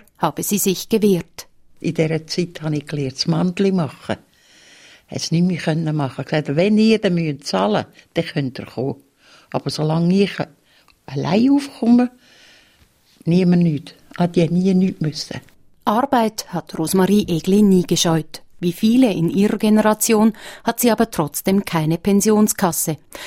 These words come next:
Speaker 1: Sie muss mit zweitausendneunhundertneununddreißig Franken A H V und Ergänzungsleistungen auskommen. Nach Abzug der Miete, der Krankenkasse und Versicherungen bleiben ihr tausend Franken für die täglichen Ausgaben. Das sind weniger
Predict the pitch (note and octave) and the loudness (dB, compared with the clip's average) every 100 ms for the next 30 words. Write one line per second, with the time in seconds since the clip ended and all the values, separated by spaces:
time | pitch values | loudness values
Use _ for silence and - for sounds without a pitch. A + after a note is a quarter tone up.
0 | - - A#3+ A#3+ C4 C4 A#3+ - D3+ D3+ | -14 0 4 4 4 2 2 -4 -6 -6
1 | F3 E3+ F#3 F3 E3+ F3+ G3+ G3 G3+ G3+ | -2 -2 0 -2 0 0 2 2 2 0
2 | - D#3+ G3 G3 E3+ E3 F#3 - F#3 - | -2 0 4 2 2 -2 -2 -4 -6 -2
3 | E3 F3+ - E3 F3 F#3+ A3 G3+ F#3+ - | -2 0 -2 0 0 0 0 0 0 -4
4 | _ - F3+ F3 D3 C#3 - E3 E3 D3+ | _ -4 -4 -2 -4 -4 -2 -2 -2 -4
5 | - F#3 F#3 G#3+ F3 D#3+ - - E3 D#3 | -2 0 2 2 0 -4 -2 0 0 0
6 | - _ _ - - - - G3+ G3+ A3+ | -4 _ _ -20 -18 -12 -2 -2 0 -4
7 | - - G3+ - F3+ G3 A#3+ - G3+ - | -2 -6 -4 2 4 4 4 0 -4 -6
8 | _ - G#3+ A#3 G#3+ A3+ C4 G#3+ E3+ D3+ | _ -4 -2 2 0 2 0 0 -2 -2
9 | F3 D3+ - F3+ A3 G#3 A3 G#3 G3 G3 | -2 -4 -4 -2 -2 0 0 4 4 2
10 | - D#3+ D3 - D#3+ D#3 - F#3 F3+ F3+ | -2 -4 -4 0 -2 -2 -4 -2 0 -2
11 | F3+ - G3+ F#3+ F#3+ G3 - D#3 D#3+ - | -4 -2 0 0 0 -2 -2 -6 -6 -4
12 | E3 D3 E3 - G#3 G3+ G3+ - G3+ F#3 | -4 -4 -6 0 2 4 2 2 0 2
13 | F#3+ F3 - _ - F#3 G#3+ G3+ D3 D3 | 0 -2 -8 _ -8 0 2 2 2 0
14 | D3 C#3+ | 0 -2